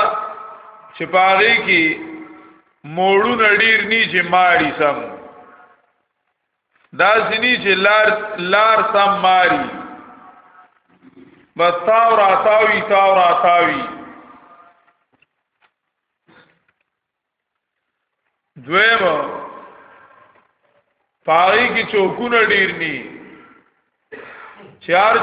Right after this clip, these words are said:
چوک کې بنده غلطیږي چې اوس کوم پاره ورشمه.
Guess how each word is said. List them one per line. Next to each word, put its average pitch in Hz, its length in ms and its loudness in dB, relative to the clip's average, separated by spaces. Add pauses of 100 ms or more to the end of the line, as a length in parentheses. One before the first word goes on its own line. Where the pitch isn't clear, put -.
چوک 233 260 0
کې 214 60 2
بنده 196 340 0
غلطیږي 214 640 0
چې 190 40 -2
اوس 180 240 -4
کوم 208 200 -2
پاره 165 220 2
ورشمه. 135 800 -2